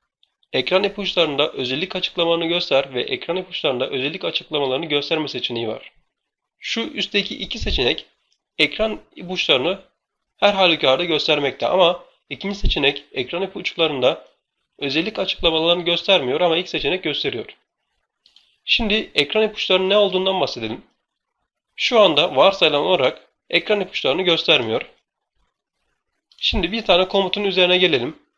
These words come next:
Üzerine geldiğimiz zaman herhangi bir hareket yok. Ve açalım.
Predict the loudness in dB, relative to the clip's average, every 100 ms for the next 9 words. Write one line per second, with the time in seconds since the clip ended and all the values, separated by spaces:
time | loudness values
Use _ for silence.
0 | _ _ _ _ _ _ _ _ _ -4
1 | 2 4 4 6 4 4 -4 2 4 2
2 | 0 2 6 6 4 2 4 4 -2 0
3 | -2 -2 -12 _ _ _ _ _ _ _
4 | _ _ _ _ _ _ _ _ _ _
5 | _ _ -2 2 4 4 2 2